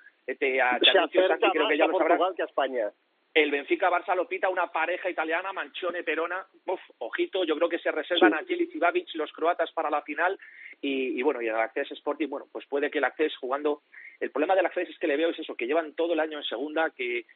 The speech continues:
Speaker 1: paseándose han logrado el ascenso con muchas jornadas de antelación y ahora
Speaker 2: Claro.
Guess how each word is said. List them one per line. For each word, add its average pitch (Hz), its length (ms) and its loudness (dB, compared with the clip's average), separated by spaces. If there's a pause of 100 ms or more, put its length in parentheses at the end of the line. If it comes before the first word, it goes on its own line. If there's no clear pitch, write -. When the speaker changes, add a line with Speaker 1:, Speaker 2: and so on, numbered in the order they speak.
(220)
Speaker 1:
paseándose 147 720 2
han 143 100 2
logrado 143 260 2
el 135 60 0
ascenso 135 420 -6
con 117 120 -10
muchas 123 200 -8
jornadas 123 240 -6
de 123 60 -6
antelación 120 480 0 (300)
y 135 120 4
ahora 160 160 6
Speaker 2:
Claro. 151 100 8